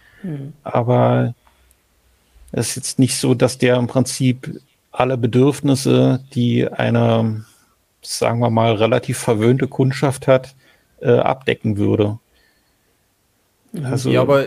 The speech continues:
Speaker 3: aber es gibt, es gibt die Nische des Kleinstwagen und Kleinwagen. In Europa gibt es sie weiterhin. Und der, der Grund, warum es weniger Modelle gibt, ist nicht, dass es die Nachfrage nicht gibt,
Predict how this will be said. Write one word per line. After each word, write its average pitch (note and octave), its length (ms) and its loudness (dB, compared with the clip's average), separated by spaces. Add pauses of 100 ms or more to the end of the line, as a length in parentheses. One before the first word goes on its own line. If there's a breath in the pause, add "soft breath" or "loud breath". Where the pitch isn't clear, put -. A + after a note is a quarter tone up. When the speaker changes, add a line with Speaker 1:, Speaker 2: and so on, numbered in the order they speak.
Speaker 3:
aber C3+ 220 0
es C3 160 -2
gibt, E3 360 -6
es - 240 -4
gibt C#3+ 300 -10
die A2+ 100 -6
Nische B2+ 460 -6
des G2+ 260 -12
Kleinstwagen B2 520 -6
und G#2+ 100 -8
Kleinwagen. A2 600 -8
In A2 220 -4
Europa A#2 340 -6
gibt - 380 -12
es - 160 -8
sie G2+ 140 -10
weiterhin. D3 520 -4 (420 loud breath)
Und A2 360 -4 (460)
der, G#2+ 180 -2
der G#2 140 -6
Grund, D#3 320 -6
warum A2 240 -4
es G#2+ 120 -14
weniger A2 300 -4
Modelle A2 400 -6
gibt, G#2+ 260 -12
ist - 260 -12
nicht, C#3 320 -8 (180)
dass G2+ 260 -8
es - 80 -14
die G2 100 -10
Nachfrage B2 480 -4
nicht A#2 220 -10
gibt, C#3 280 -10